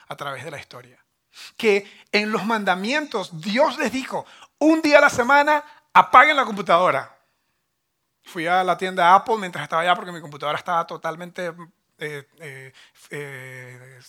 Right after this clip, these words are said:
se pegaba y no funcionaba bien. Y me dijeron, típico lo que dicen toda la gente de I T, me dijeron, "Es un problema de capa ocho, es el usuario, usted tiene que apagar esa computadora al menos un, do-, una o dos veces a la semana, tiene que, no, no tenga tantas cosas abiertas", y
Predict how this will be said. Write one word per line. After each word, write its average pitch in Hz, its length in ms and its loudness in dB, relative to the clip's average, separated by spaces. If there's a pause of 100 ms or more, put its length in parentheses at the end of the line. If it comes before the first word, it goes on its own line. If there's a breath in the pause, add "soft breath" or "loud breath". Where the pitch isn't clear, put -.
se - 160 -16
pegaba 214 480 6
y 196 60 -4
no 180 80 -10
funcionaba 190 420 -2
bien. 233 260 -4 (460 loud breath)
Y 175 220 -8
me 165 100 -8
dijeron, 170 340 -2 (520)
típico 247 340 0
lo 208 80 2
que 170 80 -6
dicen 175 220 -8
toda 196 80 -2
la 180 100 4
gente 180 160 -6
de 180 140 0
I 170 40 -4
T, 202 300 -12 (320 soft breath)
me 165 100 -10
dijeron, 160 340 -4 (180)
"Es 147 140 -18
un 185 60 -12
problema 196 240 -2
de 196 80 0
capa 175 260 4
ocho, 240 400 2
es 156 140 -8
el 160 100 -10
usuario, 247 540 2 (180 loud breath)
usted 160 180 -12
tiene 175 200 -10
que 196 80 -4
apagar 175 320 0
esa - 160 -12
computadora 156 440 -6
al 165 80 -4
menos 156 300 -12
un, 165 180 -18
do-, 160 200 -12
una 170 240 -10
o - 20 -8
dos 156 160 -10
veces 170 220 -10
a 175 40 -12
la 165 80 -8
semana, 220 460 -2
tiene 170 220 -12
que, 160 240 -8
no, 170 320 -10
no 170 160 -12
tenga 170 200 -10
tantas 170 300 -12
cosas 185 200 -14
abiertas", 233 420 -2 (240 loud breath)
y 165 180 -12